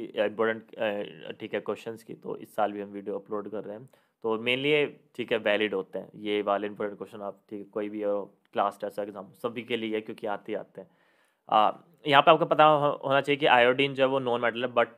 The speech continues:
ये, ठीक है, लस्टर्स है। तो ये कुछ एक्सेप-, अ, एक्सेप्शन है जो आपको पता होना चाहिए। जैसे मरकरी जो मेटल है, but वो क्या है? लिक्विड है। तो ये चीज़ें आपको थोड़ी सी डिटेल होनी चाहिए, कौन सा सॉफ्ट मेटल है, कौन सा हार्ड मेटल है, तो ये आपको चीज़ें पता होनी चाहिए। ओके,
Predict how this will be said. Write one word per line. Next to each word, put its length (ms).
ये, 420
ठीक 120
है, 60
लस्टर्स 340
है। 60
तो 140
ये 140
कुछ 180
एक्सेप-, 400
अ, 120
एक्सेप्शन 380
है 80
जो 80
आपको 180
पता 220
होना 160
चाहिए। 240
जैसे 180
मरकरी 420
जो 200
मेटल 360
है, 80
but 200
वो 100
क्या 160
है? 120
लिक्विड 320
है। 60
तो 60
ये 160
चीज़ें 240
आपको 200
थोड़ी 180
सी 200
डिटेल 240
होनी 180
चाहिए, 140
कौन 160
सा 60
सॉफ्ट 320
मेटल 220
है, 60
कौन 180
सा 120
हार्ड 200
मेटल 280
है, 60
तो 80
ये 440
आपको 360
चीज़ें 380
पता 180
होनी 220
चाहिए। 220
ओके, 160